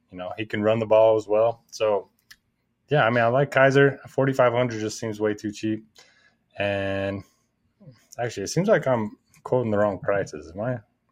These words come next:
Forty-nine hundred. Um, so, yeah, I like Kizer. I think, uh, with his weapons, with Gordon and Coleman, I think he has a higher floor than most, uh,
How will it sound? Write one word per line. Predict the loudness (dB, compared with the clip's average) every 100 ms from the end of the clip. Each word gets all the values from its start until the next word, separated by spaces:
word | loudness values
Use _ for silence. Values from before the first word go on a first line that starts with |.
| _ -2
Forty-nine | 0 0 0 -2
hundred. | -6 -10 -18 _ _ _ _ _ _ _ _ 0
Um, | 2 4 2 -2 -10 -2
so, | 4
yeah, | 6
I | 6
like | 4 4
Kizer. | 4 6 4 2
I |
think, | -2 -2 2
uh, | 4 4
with | 2 0
his | -2 2
weapons, | 2 2 -2 -4 -12 _
with | -10 -2
Gordon | 2 2
and | 0
Coleman, | -2 0 0
I | -2
think | -4 -6
he | 0
has | 0 2
a |
higher | 0 0 0
floor | -2 -2 -2 -2
than | -6 -4
most, | -2 -4 -8 -18 -16
uh, | -12 -10 -10